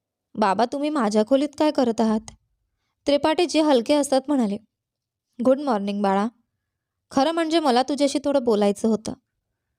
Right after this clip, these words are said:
पण तू गाढ झोपलेली होतीस म्हणून तुला उठवून झोप खराब करावी असं वाटलं नाही."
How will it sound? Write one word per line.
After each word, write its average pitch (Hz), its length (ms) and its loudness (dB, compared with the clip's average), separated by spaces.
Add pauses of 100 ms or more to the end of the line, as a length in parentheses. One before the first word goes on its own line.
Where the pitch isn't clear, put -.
(140)
पण 247 140 2
तू 254 120 2
गाढ 220 260 0
झोपलेली 269 460 0
होतीस 262 420 0
म्हणून 262 240 0
तुला 233 240 2
उठवून 269 360 -4
झोप 247 280 0
खराब 269 220 2
करावी 262 360 2
असं 262 200 0
वाटलं 214 320 0
नाही." 208 200 0